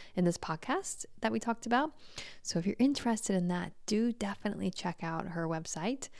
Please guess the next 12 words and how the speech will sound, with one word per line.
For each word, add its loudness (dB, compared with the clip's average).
And -4
if -10
you're -8
ever 2
passing -2
through -2
Boulder, -2
Utah, -6
she -6
is -6
a 0
wonderful -2